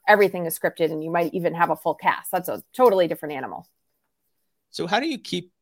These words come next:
Speaker 2: these podcasts authentic? I think that's what people wanna listen to. I-, in, in most cases, they wanna say,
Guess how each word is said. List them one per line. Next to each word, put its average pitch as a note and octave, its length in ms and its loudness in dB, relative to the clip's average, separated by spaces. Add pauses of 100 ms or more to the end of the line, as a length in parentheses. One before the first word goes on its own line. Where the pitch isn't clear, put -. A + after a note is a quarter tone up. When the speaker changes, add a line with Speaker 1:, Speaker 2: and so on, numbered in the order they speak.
Speaker 2:
these B2+ 380 -2 (880)
podcasts C3 480 0
authentic? G2 540 -8
I A2+ 80 -4
think D3+ 200 -4
that's - 440 -2 (460)
what B2+ 180 -8
people E3+ 260 -4
wanna A#2+ 160 -2 (120)
listen A#2 200 -4 (160)
to. A2 400 -4
I-, B2+ 220 -4
in, A#2+ 220 -12
in A#2+ 120 -10
most B2+ 300 -4
cases, A2 260 -6
they A2 180 -4
wanna G#2+ 140 -6 (180)
say, G#2 180 -4